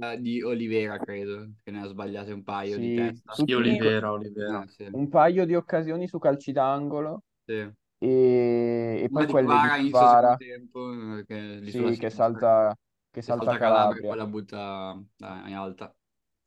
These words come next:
Speaker 2: Esatto, però ciò non toglie, secondo me, che il Milan ha fatto una partita difensivamente parlando,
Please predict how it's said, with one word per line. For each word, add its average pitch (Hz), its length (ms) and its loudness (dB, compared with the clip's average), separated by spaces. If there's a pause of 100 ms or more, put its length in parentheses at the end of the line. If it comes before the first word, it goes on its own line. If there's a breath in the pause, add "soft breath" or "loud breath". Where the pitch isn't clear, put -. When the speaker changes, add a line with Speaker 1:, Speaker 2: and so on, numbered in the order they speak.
(240)
Speaker 2:
Esatto, 113 640 0
però 147 400 2
ciò 151 200 -4
non 160 200 -6
toglie, 170 300 -2
secondo 127 260 -6
me, 147 100 -2
che 131 120 -4
il 113 60 0
Milan 131 360 -2
ha 107 80 0
fatto 107 420 -4
una 107 220 0
partita 117 500 0
difensivamente 127 1000 -4
parlando, 123 840 0